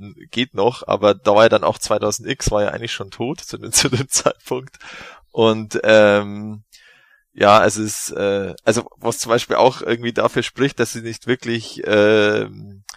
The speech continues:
jetzt sag ich jetzt mal, geklotzt haben mit Qualität. Es ist noch auf einer C-D-rom, ja, und auf der PlayStation waren ja eigentlich schon D V Ds, äh, Standard für das Medium. Und du hast ja auch gemerkt, da waren ja auch, äh, irgendwie waren alle Level gleich und, ähm,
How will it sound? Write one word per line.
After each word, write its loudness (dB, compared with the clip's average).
jetzt -12
sag -2
ich -12
jetzt -6
mal, -6
geklotzt -4
haben 0
mit -10
Qualität. -2
Es -8
ist -8
noch -2
auf -6
einer -4
C-D-rom, 2
ja, 0
und -4
auf -6
der -4
PlayStation -4
waren -4
ja -4
eigentlich -8
schon -8
D -6
V -2
Ds, -4
äh, -6
Standard 0
für -8
das -8
Medium. -8
Und -20
du -8
hast -6
ja 0
auch -4
gemerkt, -6
da 0
waren -2
ja -4
auch, -6
äh, -6
irgendwie -8
waren -2
alle 0
Level 0
gleich -2
und, -12
ähm, -6